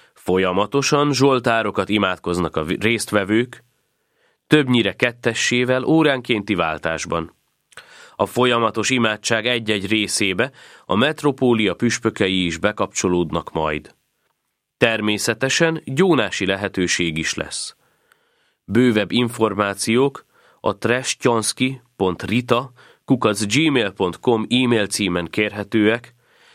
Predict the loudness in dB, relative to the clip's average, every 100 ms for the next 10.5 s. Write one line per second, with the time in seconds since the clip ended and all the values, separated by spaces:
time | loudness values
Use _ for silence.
0 | _ -2 0 2 -2 0 -2 0 -2 -2
1 | -2 -2 0 -2 -2 -4 -2 0 0 -2
2 | -2 0 0 -4 -6 -6 -6 -4 -2 -2
3 | -4 -8 -14 _ _ _ _ _ _ _
4 | _ _ _ _ _ _ _ _ _ _
5 | _ _ _ _ _ _ -2 -2 -2 -2
6 | -2 0 0 0 0 0 0 -2 -2 -2
7 | -2 -6 _ _ _ _ -2 0 2 0
8 | 0 -2 -2 -2 -4 -2 0 2 0 0
9 | 0 -2 -2 0 0 0 0 -2 0 -2
10 | 0 -2 -2 -4 -10